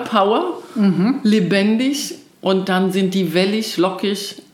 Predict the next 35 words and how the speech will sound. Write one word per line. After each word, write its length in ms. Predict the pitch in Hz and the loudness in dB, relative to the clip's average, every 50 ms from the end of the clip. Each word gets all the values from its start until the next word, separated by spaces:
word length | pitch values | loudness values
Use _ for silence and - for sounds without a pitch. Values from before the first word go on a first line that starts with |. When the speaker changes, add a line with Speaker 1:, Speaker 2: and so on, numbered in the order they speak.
| - | -6
Speaker 1:
Ich 180 | - 175 175 160 | -4 -4 -2 0
mag 240 | 170 175 180 175 185 | 0 0 0 0 0
meine 260 | 180 170 170 165 160 | 0 0 0 0 0
Haarfarbe, 540 | 160 170 190 185 - 202 196 202 190 196 190 | -2 -2 -2 -2 -2 -2 0 0 0 -2 -2
die 120 | 165 170 | -2 -2
sind 300 | 165 165 175 170 170 165 | -2 0 -2 -2 -2 -2
jetzt 220 | 160 156 151 - - | -2 -2 -4 -4 -4
grau, 420 | - 160 160 175 202 254 311 - - - - - - - - - - | -2 0 0 0 0 -2 -4 -6 -10 -16 -18 -18 -20 -20 -14 -8 -2
ähm, 280 | 175 165 165 165 170 165 175 | 0 0 0 0 0 -2 -2
und 120 | 175 180 | -4 -4
früher 260 | 175 - 185 190 185 170 | -2 -2 0 0 0 0
waren 180 | 175 175 175 | 0 0 0
sie 80 | 165 170 | 0 0
rot-gold, 800 | 170 170 175 170 175 - 165 151 160 170 202 254 - - - - - - _ | 0 0 0 0 0 0 0 2 2 2 0 0 -4 -6 -10 -14 -16 -18 _
ja, 340 | - 170 147 156 156 175 190 | -12 -8 -6 -4 -4 -4 -4
und 220 | 180 - 170 175 165 | -4 -4 -4 -4 -4
ich 80 | - 180 | -4 -6
habe 140 | 175 180 | -6 -4
lange 220 | 165 165 175 185 180 | -4 -2 -2 -2 -2
noch 200 | 165 165 170 - | -2 -4 -6 -8
gefärbt 580 | - 165 - - 170 156 165 185 180 - - | -10 -10 -10 -8 -8 -6 -6 -6 -8 -10 -14
und 500 | - 180 170 170 156 151 151 151 - - - - - - - | -14 -10 -8 -8 -8 -8 -8 -12 -16 -18 -20 -20 -18 -12 -8
nachher 340 | 160 160 160 - 165 151 135 | -8 -8 -6 -6 -6 -6 -4
wollte 200 | 147 151 147 - | -4 -6 -6 -6
ich 40 | |
das 180 | - 175 180 175 | -8 -8 -8 -8
nicht 200 | 180 170 - - | -8 -10 -8 -8
mehr, 220 | - 160 160 160 156 | -8 -8 -8 -8 -8
weil 60 | 147 | -10
es 120 | 147 - | -12 -12
nicht 120 | - 180 185 | -12 -10 -10
mehr 80 | 156 151 | -10 -10
gestimmt 460 | 156 151 - - - 156 160 160 - | -10 -12 -12 -12 -12 -12 -12 -10 -12
hat 180 | 185 175 - - | -12 -12 -12 -14
und 160 | - - - | -14 -14 -14